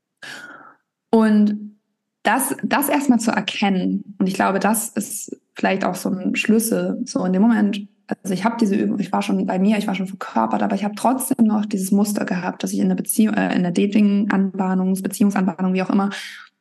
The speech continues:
hineingegangen bin mit diesem, mit dieser Art, ich nenn's mal Bedürftigkeit, ja, mit so einem, ich dock bei dir an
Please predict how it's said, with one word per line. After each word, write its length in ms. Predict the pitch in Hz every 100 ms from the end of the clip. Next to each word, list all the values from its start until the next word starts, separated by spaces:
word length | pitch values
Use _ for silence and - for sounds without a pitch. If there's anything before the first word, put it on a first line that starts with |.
| _
hineingegangen 680 | 190 190 226 254 220 208 202
bin 160 | 202
mit 280 | 202 196 208
diesem, 500 | 208 202 196 190 190 - - - _ _ _ _ _ _ _ -
mit 160 | 208
dieser 260 | 214 - -
Art, 380 | 190 202 226 - - -
ich 120 | -
nenn's 180 | 202 202
mal 60 |
Bedürftigkeit, 1000 | 196 190 196 202 208 - - 190 190 233 247 -
ja, 200 | 190 190
mit 120 | 196
so 100 | 196
einem, 360 | 190 190 190 190 - _ _ _
ich 200 | 202 -
dock 260 | 208 220 240
bei 120 | 202
dir 240 | 190 - -
an 380 | 202 262 311